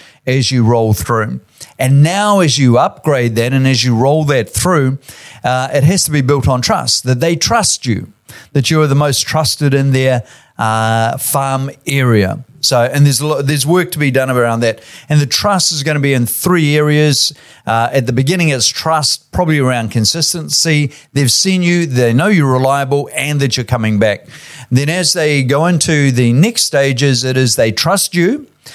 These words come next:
They trust what you're saying or what you're selling. And in our case, that's a method of sale. They trust your advice. It's not a product as such. Uh, and then they, they trust the company you're with.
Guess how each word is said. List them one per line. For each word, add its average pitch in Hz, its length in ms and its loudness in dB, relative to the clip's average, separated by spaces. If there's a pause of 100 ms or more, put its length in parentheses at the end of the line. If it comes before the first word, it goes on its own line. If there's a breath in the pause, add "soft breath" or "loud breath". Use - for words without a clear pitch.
(240 loud breath)
They 127 160 0
trust - 500 -2
what 185 240 0
you're 147 80 4
saying 160 500 2
or 147 80 4
what 127 240 0
you're 127 100 -4
selling. 151 580 0
And 123 100 0
in 120 140 2
our 165 180 -2
case, 151 380 0 (260 loud breath)
that's 143 220 -4
a 131 40 -6
method 135 440 0
of 120 120 0
sale. 147 600 0 (300 loud breath)
They 127 120 -2
trust 151 380 -2
your 127 260 4
advice. 113 640 0 (140)
It's - 160 -2
not 139 160 0
a 110 40 -2
product 139 500 0
as 175 180 2
such. 185 400 -4 (400 loud breath)
Uh, 143 280 -4
and 160 140 4
then 165 140 0
they, 156 120 0
they 143 240 0
trust - 380 -2
the - 80 -6
company 214 300 0
you're 151 160 4
with. - 320 -2